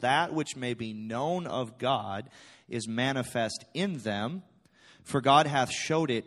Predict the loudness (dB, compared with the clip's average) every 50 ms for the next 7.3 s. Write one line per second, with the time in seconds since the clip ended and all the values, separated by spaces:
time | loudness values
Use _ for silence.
0 | -8 -6 -2 2 2 2 2 0 -4 -4 -6 -6 -6 -8 -10 -12 -12 -14 -18 -20
1 | -20 _ _ _ _ _ _ _ _ _ _ _ _ _ _ _ _ _ _ _
2 | _ _ -20 -20 -20 -20 -20 -4 0 2 4 4 4 4 4 6 6 6 6 6
3 | 6 4 4 4 2 -2 -2 -2 0 0 0 -2 -2 -4 -6 -4 -4 -2 -2 -4
4 | -6 -6 -6 -4 -4 -4 -4 -2 -2 -2 0 2 2 2 2 0 -2 -4 -4 -4
5 | -2 -2 -2 -2 0 -2 0 0 0 0 0 2 2 2 2 0 0 0 0 0
6 | 0 -4 -8 -12 -6 -2 0 2 4 4 4 2 2 0 -2 -4 -6 -6 -6 -6
7 | -8 -8 -10 -12 -14